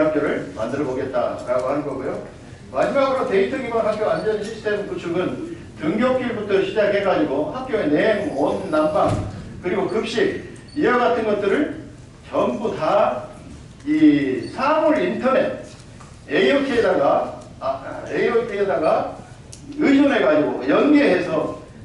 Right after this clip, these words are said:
예컨대 냉난방도 자동으로 냉난방이 제어될 수 있는 그러한 시스템을 학교에 구축하는 안전한 학교를 만드는 데 최선을 다하겠다. 이와 같이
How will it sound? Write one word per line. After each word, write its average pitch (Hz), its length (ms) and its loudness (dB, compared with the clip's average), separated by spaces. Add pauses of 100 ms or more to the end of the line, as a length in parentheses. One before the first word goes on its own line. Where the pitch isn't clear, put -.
(480)
예컨대 196 720 0
냉난방도 202 960 2
자동으로 269 800 2
냉난방이 160 720 2 (400)
제어될 - 440 4
수 - 80 -4
있는 175 220 -4
그러한 175 320 -2
시스템을 - 540 -6 (340)
학교에 - 560 -4 (120)
구축하는 - 520 -2 (440)
안전한 160 460 0
학교를 143 520 -2
만드는 127 400 -4
데 123 160 -8
최선을 202 360 -2
다하겠다. - 420 -6 (580)
이와 208 200 4
같이 - 600 0